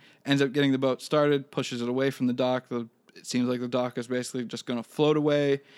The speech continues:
It's barely moving at this point. It's just kinda, like, going with the waves and shit. He basically falls to the ground. He's, like,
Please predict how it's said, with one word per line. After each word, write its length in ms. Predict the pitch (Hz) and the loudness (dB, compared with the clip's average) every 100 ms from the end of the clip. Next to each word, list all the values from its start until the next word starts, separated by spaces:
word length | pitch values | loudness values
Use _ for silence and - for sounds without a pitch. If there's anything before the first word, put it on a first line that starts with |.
| - _ | -20 _
It's 220 | - 135 - | -4 -4 -4
barely 460 | 127 143 160 165 | 2 4 6 4
moving 380 | 147 151 156 160 | 4 4 2 0
at 60 | 143 | 0
this 100 | 143 | -4
point. 280 | - 156 147 | -4 -4 -2
It's 80 | 127 | -4
just 200 | - - | -10 -8
kinda, 260 | - 135 131 | -2 0 0
like, 200 | 123 123 | -2 -2
going 220 | 127 127 | 0 0
with 100 | 127 | -2
the 60 | 123 | -2
waves 340 | 123 120 120 120 | -2 0 -2 -6
and 100 | 113 | -8
shit. 280 | 123 120 - - - - - _ | -6 -6 -8 -20 -20 -20 -20 _
He 320 | 165 170 165 | 0 2 0
basically 380 | 139 139 135 131 | 2 2 2 -2
falls 300 | - 135 123 | -2 0 0
to 60 | 127 | -2
the 60 | |
ground. 400 | 120 135 135 131 | -2 0 0 -2
He's, 140 | 123 | -2
like, 100 | 123 | -4